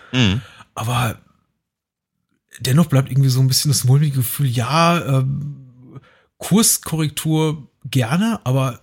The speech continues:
Speaker 2: kompletten Kurswechsel im Sinne von, äh, hundertachtzig Grad Kehrtwende,
Speaker 1: Mhm.
Speaker 2: warum?
Speaker 1: Ja, ja, zumal sie eben,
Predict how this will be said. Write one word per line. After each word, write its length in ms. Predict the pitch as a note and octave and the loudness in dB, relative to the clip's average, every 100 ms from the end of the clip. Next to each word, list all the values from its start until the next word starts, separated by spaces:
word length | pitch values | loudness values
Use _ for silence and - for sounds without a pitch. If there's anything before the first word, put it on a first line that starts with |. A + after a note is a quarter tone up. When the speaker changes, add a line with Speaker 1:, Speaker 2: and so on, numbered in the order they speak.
| - | -6
Speaker 2:
kompletten 440 | C3 D3+ E3+ D3 | -2 -2 -2 -4
Kurswechsel 640 | - E3+ - C3+ - - F3 | 0 -2 0 0 0 0 0
im 60 | |
Sinne 200 | C3 D#3+ | 0 0
von, 400 | - D3 C#3 C#3 | 0 0 0 0
äh, 40 | G#2+ | -4
hundertachtzig 840 | A#2+ C3+ C#3 D#3+ - - - - | -2 0 2 0 -2 -6 -4 -6
Grad 300 | - - C#3+ - | -8 -8 -8 -6
Kehrtwende, 600 | F3 E3+ C3+ D#3+ E3+ E3 - - _ _ - | -6 -4 -4 -2 -2 -2 -10 -20 _ _ -2
Speaker 1:
Mhm. 80 | C#3 | 0
Speaker 2:
warum? 460 | A#2 G3+ C4+ C3 - _ _ _ _ - - - - | 4 4 4 0 -2 _ _ _ _ -10 -8 -6 0
Speaker 1:
Ja, 240 | A#2 A#2+ - _ - | 0 0 -6 _ -16
ja, 300 | - D3 - | -2 0 0
zumal 320 | A#2 G#2 A2 | 2 2 2
sie 180 | B2+ A2+ | 0 -4
eben, 200 | A#2 | -4